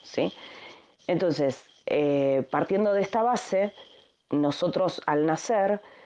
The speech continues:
se crea una empresa en nuestro nombre que nosotros podíamos administrar. Yo estoy hablando dos mil diecisiete, dos mil dieciocho. Y se buscaba eso a través de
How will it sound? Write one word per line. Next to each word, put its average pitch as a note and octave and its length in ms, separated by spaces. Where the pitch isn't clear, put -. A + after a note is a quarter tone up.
se - 240
crea G#3 260
una D3+ 160
empresa D#3+ 400
en F#3 120
nuestro G#3 320
nombre G3+ 400
que C4+ 160
nosotros C4+ 500
podíamos A3 640
administrar. E3 800
Yo - 180
estoy C#4 180
hablando C#4 640
dos D#3 380
mil G#3+ 180
diecisiete, G#3+ 560
dos E3+ 160
mil D3+ 180
dieciocho. - 600
Y C#4+ 140
se G4+ 120
buscaba G3 480
eso D#3 320
a D#4+ 80
través E3 340
de D4+ 160